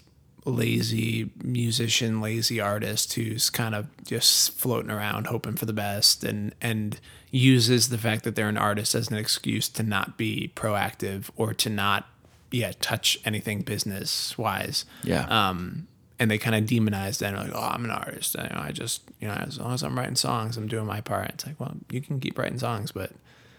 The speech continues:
Speaker 2: Yeah,
Speaker 1: you
Speaker 2: and
Speaker 1: know,
Speaker 2: there's
Speaker 1: it's
Speaker 2: something, there's, I, I, you know, it's so hard because sometimes I have some friends who, they really believe that the reason they're on this planet is to write songs.
Speaker 1: Sure.
Speaker 2: And they're all in, they have no plan B.
Speaker 1: Mm-hmm.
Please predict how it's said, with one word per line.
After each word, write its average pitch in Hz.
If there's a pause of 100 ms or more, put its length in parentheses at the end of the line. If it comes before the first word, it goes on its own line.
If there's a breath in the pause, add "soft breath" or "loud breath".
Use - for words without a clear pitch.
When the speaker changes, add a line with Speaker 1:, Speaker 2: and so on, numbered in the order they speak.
Speaker 2:
Yeah, -
Speaker 1:
you 139
Speaker 2:
and 123
Speaker 1:
know, 120
Speaker 2:
there's 135
Speaker 1:
it's -
Speaker 2:
something, 165
there's, 127
I, - (120)
I, - (100)
you 127
know, 95 (280)
it's 113
so 147
hard 78
because 98
sometimes 117
I 120
have 131
some -
friends 69
who, 76 (1040 soft breath)
they 110
really 104
believe 76
that 76
the 76
reason 90
they're 71
on 67
this 65
planet - (840)
is 82
to 78
write 73
songs. -
Speaker 1:
Sure. 113 (240)
Speaker 2:
And 78 (280)
they're 90
all 87
in, 82
they 85
have 82
no 82
plan 82
B. 73 (400 soft breath)
Speaker 1:
Mm-hmm. 127